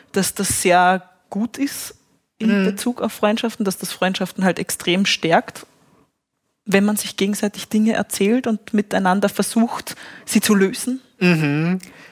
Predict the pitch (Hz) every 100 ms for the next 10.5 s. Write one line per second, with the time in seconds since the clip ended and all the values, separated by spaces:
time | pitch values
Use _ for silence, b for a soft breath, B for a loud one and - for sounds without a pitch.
0 | B - 156 226 226 - - 185 190 196
1 | 143 165 170 190 196 208 190 208 190 202
2 | 170 190 196 202 180 185 - 180 160 -
3 | 185 170 170 - 170 165 180 - 190 165
4 | - 190 - - 180 196 175 165 - 180
5 | 185 185 - 208 165 185 - 202 165 156
6 | - - - 170 214 202 - 233 208 170
7 | 175 180 - 156 156 151 - 117 135 151
8 | 190 170 156 170 156 156 180 190 - -
9 | 135 123 123 160 123 - 135 - 117 127
10 | - - 120 208